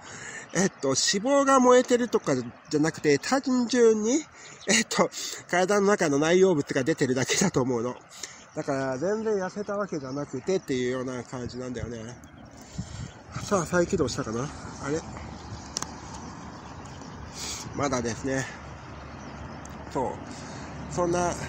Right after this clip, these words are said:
感じなんだけど、まあ、それでもね、そんな感じでも、<laughs> まあ、もうちょっとで百キロ切るっていうところをうろちょろしてるっていうのは、まあ、嬉しくて。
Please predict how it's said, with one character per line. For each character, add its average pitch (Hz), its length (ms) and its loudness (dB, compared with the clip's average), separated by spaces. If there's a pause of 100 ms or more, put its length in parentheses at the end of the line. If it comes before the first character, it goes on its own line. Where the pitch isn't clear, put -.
(160)
感 160 200 0
じ 165 160 -2
な 165 120 0
ん 143 80 2
だ 127 120 -2
け 120 160 -6
ど、 - 20 -6 (880)
ま 262 160 6
あ、 165 60 8
そ 170 140 0
れ 214 80 4
で 262 120 4
も 143 140 2
ね、 143 180 6 (560)
そ 254 100 6
ん 254 60 4
な 262 80 4
感 247 240 4
じ 226 60 0
で 240 100 8
も、 208 180 8 (380)
<laughs> - 400 -8
ま 175 280 6
あ、 151 40 4
も 196 220 4
う 208 40 2
ち 226 120 2
ょ - 20 6
っ 220 60 -4
と 180 120 -2
で 160 80 2
百 156 240 -2
キ 156 80 -2
ロ 127 100 0
切 - 180 0
る 185 80 10
っ 185 40 8
て 185 140 0
い 143 180 6
う 135 60 4
と 139 140 -2
こ 180 100 -2
ろ 175 120 4
を 156 120 6
う 190 60 6
ろ 170 120 2
ち 135 120 -2
ょ - 20 0
ろ 123 80 0
し - 60 0
て - 80 0
る 190 40 2
っ - 40 4
て - 80 -4
い 139 40 0
う 127 40 2
の 117 60 0
は、 117 40 0
ま 123 120 -2
あ、 113 100 -2
嬉 127 180 0
し - 120 -6
く 117 120 -6
て。 117 220 -2